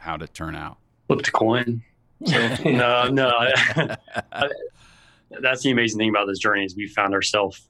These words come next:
Speaker 2: in multiple situations where we didn't know what to do. We truly do temper each other, honestly. Like, I've had some ideas that were clearly wrong because they were too black and white, and Rich has had some ideas that were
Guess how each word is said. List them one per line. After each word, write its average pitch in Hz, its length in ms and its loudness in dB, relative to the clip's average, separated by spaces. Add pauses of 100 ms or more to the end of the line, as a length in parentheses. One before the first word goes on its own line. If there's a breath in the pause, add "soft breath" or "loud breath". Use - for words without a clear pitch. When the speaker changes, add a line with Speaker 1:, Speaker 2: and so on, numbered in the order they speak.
(200)
Speaker 2:
in 98 320 -4
multiple 98 760 0 (200)
situations 104 600 0
where 101 100 0
we 101 60 2
didn't 101 140 2
know 98 80 2
what 95 120 -2
to 104 80 0
do. 98 260 0 (680)
We - 120 2
truly 151 260 2
do 120 100 2
temper 110 320 0
each 101 120 0
other, 123 240 0 (100)
honestly. 131 480 0 (640)
Like, 104 260 2
I've 113 180 2
had 113 220 2
some 110 260 0
ideas 104 520 0
that 101 160 2
were 98 220 -2
clearly 127 580 2
wrong 110 400 0 (400)
because 110 280 0
they 107 80 2
were 101 80 0
too 113 140 -2
black 107 300 2
and 104 60 -4
white, 104 200 2
and 107 140 -8
Rich 110 160 0
has 107 120 -2
had 101 220 2
some 110 140 0
ideas 98 400 -2
that 101 120 0
were - 140 -4